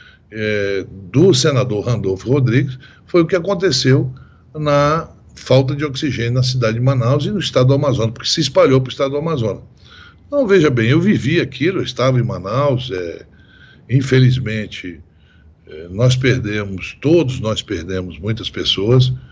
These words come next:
e uma coisa que eu digo, Eduardo e Débora, essa C P I, a, a covid, não é uma C P I abstrata, não é uma C P I que as pessoas ouviram falar, é, a C P I dos Correios.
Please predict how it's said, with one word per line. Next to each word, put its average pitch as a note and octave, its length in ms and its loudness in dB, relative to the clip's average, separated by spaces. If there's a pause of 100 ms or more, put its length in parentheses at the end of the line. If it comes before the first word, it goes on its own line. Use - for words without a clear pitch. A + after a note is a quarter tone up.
(340)
e A#2 60 -2
uma B2 200 4
coisa C#3 240 4
que C3 100 2
eu G#2 80 4
digo, B2 340 4
Eduardo A2 640 0
e F#2 60 -8
Débora, F#2+ 520 -6 (460)
essa A#2 260 -2
C B2+ 200 2
P B2+ 160 -2
I, C3 500 2 (280)
a, E2+ 360 -10
a - 60 -12
covid, B2 800 0 (540)
não B2 180 2
é F3 60 4
uma G#3 180 2
C - 260 -2
P B2 240 0
I A#2 60 4
abstrata, G2+ 760 -2
não A2 100 -4
é C3+ 60 0
uma F3 160 2
C D3 180 -2
P B2 320 2
I C#3+ 60 0
que C3 100 -4
as B2+ 80 -2
pessoas C3 400 0
ouviram B2+ 480 4
falar, G#2 640 -2 (560)
é, G#2+ 460 -2
a - 20 -6
C C#3+ 160 0
P E3+ 140 2
I F3 40 4
dos D3+ 160 -4
Correios. C3+ 720 -2